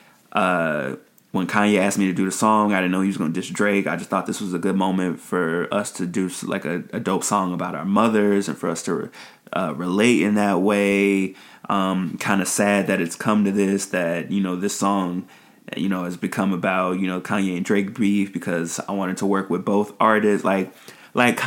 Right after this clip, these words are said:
Andre three thousand actually sounded sad because of this. But, so Kanye on the song said, "I put Virgil and Drake on the same text,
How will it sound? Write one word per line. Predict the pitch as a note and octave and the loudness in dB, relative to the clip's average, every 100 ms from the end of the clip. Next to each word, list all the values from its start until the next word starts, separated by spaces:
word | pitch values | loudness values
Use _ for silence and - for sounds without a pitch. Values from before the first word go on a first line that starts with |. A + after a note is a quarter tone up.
| - - | -4 0
Andre | B2+ D3 | 2 4
three | D3+ - | 2 2
thousand | B2 A#2+ G#2+ D#2+ | 4 4 4 2
actually | G2 F#2+ A2 | 0 0 -2
sounded | G2 F#2+ F#2 D#2+ | -2 -2 -2 -4
sad | - - G2 G2 E2+ D#2+ - - | -6 -2 0 2 0 -4 -10 -12
because | - F2+ F#2+ F#2 | -6 -4 -2 -2
of | E2 | -4
this. | C2+ A1+ - - - _ _ _ _ _ _ _ - - | -6 -8 -12 -16 -20 _ _ _ _ _ _ _ -20 -4
But, | - A#2 G#2 - | 2 4 2 -2
so | - | -4
Kanye | G2+ - B2 C#3 C3 | 0 2 4 6 4
on | B2 | 4
the | A#2 | 2
song | A#2+ G2 F#2 | 2 2 0
said, | F#2+ F2 - | -2 -2 -2
"I | A2+ | -2
put | C3+ F3 C#3 | 0 2 4
Virgil | A#2+ C3+ C#3+ C#3 | 4 4 4 4
and | C#3 | 2
Drake | A#2+ A2 G#2+ | 4 2 2
on | G#2 | 2
the | F#2 | 0
same | - A2+ A#2 G#2+ | 0 0 2 2
text, | - G#2 - | 0 0 -2